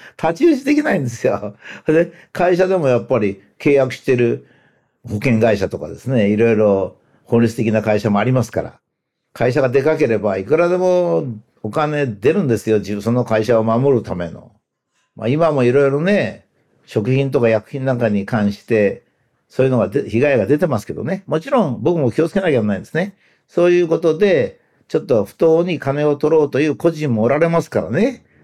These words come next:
だから、本当に僕なんかは心平らにして計算しないか。だけどやっぱり、やっぱりかわいそうな側について、報酬に関係なく、やっぱり大学教授、特に国立大学の大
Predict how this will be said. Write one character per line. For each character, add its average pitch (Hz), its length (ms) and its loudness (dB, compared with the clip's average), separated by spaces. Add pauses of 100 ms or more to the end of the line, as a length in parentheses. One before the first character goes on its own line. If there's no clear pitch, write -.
(100)
だ 170 100 2
か 175 80 4
ら、 127 220 -2 (300)
本 208 220 0
当 240 100 4
に 226 140 2
僕 185 180 -2
な 143 140 0
ん 117 60 -2
か 123 160 2
は 110 160 0
心 127 300 0
平 135 220 0
ら 156 120 0
に 156 120 -4
し - 80 -10
て 170 260 2
計 117 140 2
算 113 200 0
し 107 40 -4
な 107 100 -2
い 87 60 -10
か。 80 160 -10 (640)
だ 214 140 2
け 262 80 -4
ど 170 60 4
や 151 100 2
っ - 80 -18
ぱ 185 120 2
り、 120 440 -2 (480)
や 120 140 -6
っ - 60 -16
ぱ - 100 0
り 233 80 -2
か 151 140 -2
わ 143 120 2
い 147 60 0
そ 170 100 2
う 165 40 2
な 143 120 -4
側 113 220 0
に 107 120 -4
つ - 180 -6
い 110 140 -2
て、 - 340 -4 (460)
報 156 180 2
酬 170 260 0
に 165 120 -4
関 156 260 -6
係 165 160 0
な 202 180 0
く、 107 320 -4 (640)
や 107 100 -4
っ - 20 -16
ぱ 190 140 -2
り 165 100 -2
大 131 160 2
学 143 180 2
教 151 140 0
授、 113 200 -4
特 135 200 -4
に 120 120 -4
国 127 180 -10
立 127 160 -8
大 147 140 2
学 120 80 0
の 101 120 -2
大 110 160 0